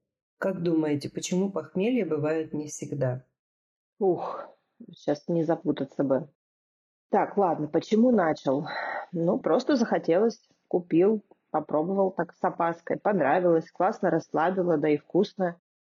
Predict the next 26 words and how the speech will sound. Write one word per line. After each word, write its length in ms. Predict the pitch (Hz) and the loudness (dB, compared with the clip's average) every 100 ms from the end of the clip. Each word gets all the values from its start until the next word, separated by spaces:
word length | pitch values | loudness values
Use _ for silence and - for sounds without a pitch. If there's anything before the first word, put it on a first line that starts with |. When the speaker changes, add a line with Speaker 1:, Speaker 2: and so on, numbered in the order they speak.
| _ | _
Speaker 2:
Я 140 | - 202 | 0 2
пью 180 | 233 | 2
красное 400 | 214 214 202 202 | 4 2 2 2
вино, 480 | 190 175 165 160 170 | 4 4 4 0 -2
хорошее, 640 | - 196 185 170 - 196 | -4 0 2 2 0 2
без 220 | 165 175 - | 2 0 0
снобизма, 540 | 175 180 285 240 185 | 0 2 2 2 2
но 300 | 156 165 233 | 2 0 0
с 140 | - | -2
верхней 340 | 196 202 - 214 | 0 0 2 0
полки 380 | - 185 202 175 | 2 0 0 -10
в 60 | |
супере. 540 | - 156 165 185 175 175 _ _ _ _ | -2 -2 2 2 2 -2 _ _ _ _
Выпиваю 480 | - 180 196 240 247 | -2 0 2 4 4
за 80 | 202 | 4
вечер 380 | 208 - 233 185 | 2 2 0 0
примерно 480 | 160 185 214 196 | 0 2 2 0
полбутылки, 720 | 175 202 180 175 170 143 143 - | 2 2 2 0 2 2 0 -4
не 140 | 165 | 0
всю. 460 | 202 - 180 143 147 _ _ _ _ _ - | 0 0 0 2 -2 _ _ _ _ _ -4
Для 160 | - | -2
всех 320 | - 233 247 - | 0 0 0 0
я 340 | 185 175 208 190 _ - | 2 2 0 -4 _ -6
по-прежнему 520 | 165 196 202 196 196 | 0 2 2 2 0
трезвенник. 720 | 196 220 185 165 147 139 - - | 2 2 2 -2 -4 -6 -8 -10
Меня 540 | - 165 180 185 180 | -2 2 4 4 2